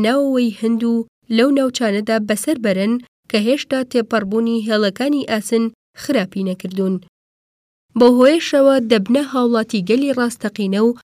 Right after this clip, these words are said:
ئەو دەمە مافی خۆتانە سەبارەت بە سەربەخۆی هەندیش قسە بکەن. ئەم ئێستا تۆ زۆر چاک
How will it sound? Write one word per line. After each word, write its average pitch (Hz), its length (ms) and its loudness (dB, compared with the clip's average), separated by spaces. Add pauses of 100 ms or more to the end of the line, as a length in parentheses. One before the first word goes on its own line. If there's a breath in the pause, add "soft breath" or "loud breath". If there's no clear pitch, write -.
(260)
ئەو 226 120 4 (100)
دەمە 285 300 2
مافی 247 360 -4
خۆتانە 226 480 -2 (120)
سەبارەت 214 520 -2
بە 240 160 0
سەربەخۆی 202 640 -2
هەندیش 214 340 -4 (100)
قسە - 220 -8
بکەن. 185 320 -6 (1500)
ئەم 247 180 6
ئێستا 320 300 0 (100)
تۆ 277 100 0 (140)
زۆر 247 220 0
چاک 277 180 -4